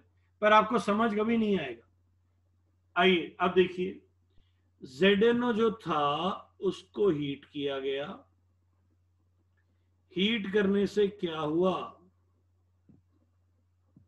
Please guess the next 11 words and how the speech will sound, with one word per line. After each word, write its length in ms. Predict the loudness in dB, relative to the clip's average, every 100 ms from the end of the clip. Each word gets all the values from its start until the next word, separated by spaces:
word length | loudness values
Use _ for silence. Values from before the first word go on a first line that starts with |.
| _ _ _ _ _ _ _ _
उसको 240 | -20 -14 -10
हमने 180 | -10 -10
हीट 320 | -10 -12 -14
कर 160 | -14 -12
दिया, 360 | -10 -10 -10 -14 _ _ _ _ _ _ _ _ _ _ _ _ _ -8
ये 220 | 0 2 2 -4
dissociate 560 | -6 -4 -2 -2 -2
हो 80 | -4
गया 200 | -4 -4
ज़ेड 260 | -4 -4 -4
एन 160 | -4